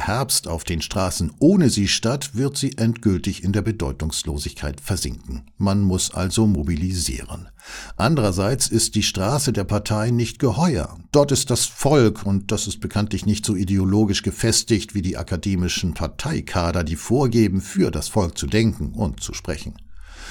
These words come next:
Man will sich klar von allem distanzieren, das über die sozioökonomischen Fragen hinausgeht und die Sanktionspolitik oder gar die Unterstützung der Ukraine in Frage stellt.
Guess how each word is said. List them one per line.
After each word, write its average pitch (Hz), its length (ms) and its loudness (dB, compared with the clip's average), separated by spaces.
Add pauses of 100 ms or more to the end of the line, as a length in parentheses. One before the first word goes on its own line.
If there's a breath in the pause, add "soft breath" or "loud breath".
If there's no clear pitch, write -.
(180 loud breath)
Man 156 160 4
will 208 100 8
sich - 220 2
klar 113 400 2
von 104 240 0
allem 101 320 2
distanzieren, 104 840 2
das 95 180 0
über 92 160 0
die 85 160 0
sozioökonomischen 92 1160 2
Fragen 87 440 -2
hinausgeht 104 760 2
und 80 160 -4
die 85 80 -4
Sanktionspolitik 92 1160 0
oder 104 180 0
gar 87 140 -2
die 85 120 -4
Unterstützung 90 840 -2
der - 160 -4
Ukraine 82 440 -4
in 67 100 -8
Frage 117 380 -4
stellt. - 400 -10